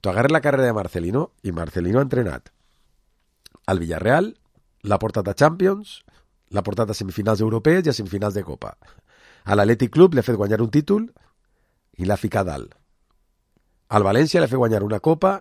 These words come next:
i l'ha portat a Champions. Claro, dius, hòstia, Sevilla, Atlètic Club, Villarreal, València...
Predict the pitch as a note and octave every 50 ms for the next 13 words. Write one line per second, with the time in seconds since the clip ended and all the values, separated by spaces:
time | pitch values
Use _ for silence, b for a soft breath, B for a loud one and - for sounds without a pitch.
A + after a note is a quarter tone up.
0 | _ - - G#2+ G#2+ G#2+ A#2 G#2+ F#2+ A#2 G2+ A2 G2 - F#2+ D#2 C2+ - G#1+ G#1+
1 | - - - _ _ _ _ _ _ _ _ _ _ _ _ _ _ _ _ _
2 | _ _ _ _ _ _ _ _ _ _ _ _ _ _ _ _ _ _ _ _
3 | _ _ _ _ _ _ _ _ _ _ _ _ _ _ _ - - - A#2 B2+
4 | A2+ E2 - - - F#2 - - E2+ D2+ D#2 G2+ A2+ B2+ C#3 A#2+ A2 G#2+ - F#2
5 | - - A2 B2 D3 C3+ A2+ G#2 G#2+ F2 E2 F2 F2 G2 A#2+ C#3 E3+ G#3 - _
6 | _ _ _ _ _ _ _ _ _ _ _ _ _ _ _ _ _ _ _ _
7 | _ _ _ _ _ _ _ _ _ _ _ _ _ - D#2+ F2 F2 F#2+ A#2+ C3+
8 | C3+ - - E3 E3+ F3+